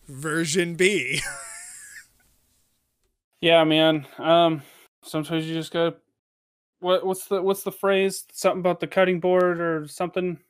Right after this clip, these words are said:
Speaker 1: Yeah, I know what you're, yeah. I can't
Speaker 2: Okay.
Speaker 1: remember it, but yeah.
Speaker 2: Yeah.
Speaker 1: Seriously,
Speaker 2: Oh.
Speaker 1: though, having an editor, having an editor is one of my main goals right now. Not even making a million YouTube subscribers.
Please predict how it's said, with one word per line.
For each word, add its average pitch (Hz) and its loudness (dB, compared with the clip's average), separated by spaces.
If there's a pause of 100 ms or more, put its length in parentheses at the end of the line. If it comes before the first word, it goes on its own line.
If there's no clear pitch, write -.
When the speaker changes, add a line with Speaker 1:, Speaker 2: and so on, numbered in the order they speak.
Speaker 1:
Yeah, 170 0
I 160 0
know 165 -6
what 156 -2
you're, 143 -8
yeah. 143 -8 (180)
I 160 -6
can't 147 0
Speaker 2:
Okay. 131 -2
Speaker 1:
remember 143 -6
it, 143 -8
but 131 -12
yeah. 120 -12 (1600)
Speaker 2:
Yeah. 123 -2 (1600)
Speaker 1:
Seriously, 214 6
Speaker 2:
Oh. 147 -2
Speaker 1:
though, 131 -8
having 165 -8
an 160 -10
editor, 127 -12
having 170 -4
an 170 -6
editor 160 -4
is 143 -4 (380)
one 160 -6
of 160 -6
my 156 -4
main 143 -10
goals 135 -8
right 120 -14
now. 117 -18
Not 170 0
even 240 -4 (300)
making 190 0
a 190 -4
million 165 -4
YouTube 156 -6
subscribers. 139 -4